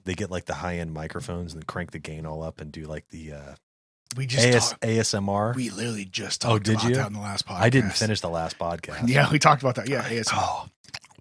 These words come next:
Speaker 1: Oh, this is so great.
Speaker 2: Yeah, 'cause we, she, she was, uh, Sierra was making fun of Tony for his beard, scratching the
Speaker 1: Oh,
Speaker 2: microphone
Speaker 1: this
Speaker 2: and rubbing her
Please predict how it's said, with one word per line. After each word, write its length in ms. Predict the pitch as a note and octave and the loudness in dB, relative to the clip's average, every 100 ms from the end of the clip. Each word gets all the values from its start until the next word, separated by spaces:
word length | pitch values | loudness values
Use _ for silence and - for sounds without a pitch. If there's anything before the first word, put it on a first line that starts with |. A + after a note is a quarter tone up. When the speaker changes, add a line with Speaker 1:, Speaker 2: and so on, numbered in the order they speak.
| _ _ _ - _ - | _ _ _ -20 _ -10
Speaker 1:
Oh, 100 | - | -10
this 200 | - - - | -4 -2 0
is 60 | |
so 260 | - - - | 0 -2 -8
great. 480 | - - - - - - | -12 -12 -20 -20 -18 -2
Speaker 2:
Yeah, 100 | B2 | -2
'cause 160 | A2+ C#3+ | 0 -2
we, 100 | A#2 | 0
she, 200 | - E3 D3 D3 | 2 2 2 0
she 160 | C#3+ E3+ | 2 4
was, 240 | D3+ C#3 | 4 4
uh, 360 | C3+ A#2+ A2+ G2 _ - _ - - | 4 4 0 -4 _ -20 _ -4 4
Sierra 360 | F3+ D#3+ E3 D#3 | 8 10 10 10
was 120 | C#3 | 8
making 280 | D#3 D3+ D#3+ | 6 6 6
fun 180 | D#3+ C#3+ | 6 6
of 160 | A#2+ | 2
Tony 280 | - D#3 D3 | 6 10 10
for 140 | A#2+ B2+ | 10 8
his 120 | G#2 | 6
beard, 380 | G#2 B2+ C3+ G2+ | 8 10 10 8
scratching 460 | - B2 B2 D3 A#2+ | 4 4 8 10 12
the 40 | |
Speaker 1:
Oh, 20 | |
Speaker 2:
microphone 600 | A2+ A#2+ C#3+ - D3 D#3 | 12 10 6 8 10 12
Speaker 1:
this 360 | D#3 - - - | 10 6 -10 -6
Speaker 2:
and 160 | B2 - D3 | -8 -8 2
rubbing 300 | C3+ C3+ | 6 6
her 120 | C3 | 4